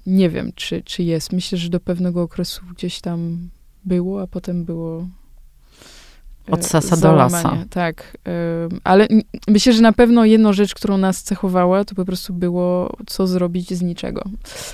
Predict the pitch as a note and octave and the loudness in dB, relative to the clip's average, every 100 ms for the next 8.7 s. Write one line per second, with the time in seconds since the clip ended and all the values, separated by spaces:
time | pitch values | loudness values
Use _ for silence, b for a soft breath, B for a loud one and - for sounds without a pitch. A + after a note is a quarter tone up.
0 | B B F#3+ F#3 G3 A3 A3 G#3 F#3+ G3 | B B -6 0 4 6 6 4 0 0
1 | F#3+ F3+ F#3 - F3+ - F#3 F3 F3 F3 | 0 -2 -4 -4 -6 -6 -4 -2 -2 -4
2 | E3+ - F3 E3+ E3+ E3+ E3+ - - - | -6 -8 -8 -8 -6 -6 -8 -8 -12 -14
3 | - F#3+ F3 E3+ - E3+ E3+ E3 E3+ - | -16 -12 -8 -8 -6 -6 -4 -6 -8 -8
4 | E3+ F3 F#3 F#3+ - - E3 E3 E3+ E3+ | -6 0 2 2 0 -4 -4 -4 -6 -4
5 | E3+ E3 - - F3+ E3+ - F#3+ F3+ - | -4 -6 -8 -6 -4 -4 -2 -4 -4 -8
6 | - F3+ F3+ - F#3 F3 F3+ - F3 F#3 | -4 -4 -4 -4 -2 0 -2 -2 -2 -2
7 | G#3+ F#3+ F3+ F3 F3 F3+ - F#3 F3+ G3 | -2 0 -2 -2 -4 -4 -2 0 4 4
8 | G3 G3 F#3+ F#3+ F#3+ F#3+ F#3 | 4 4 4 4 4 4 2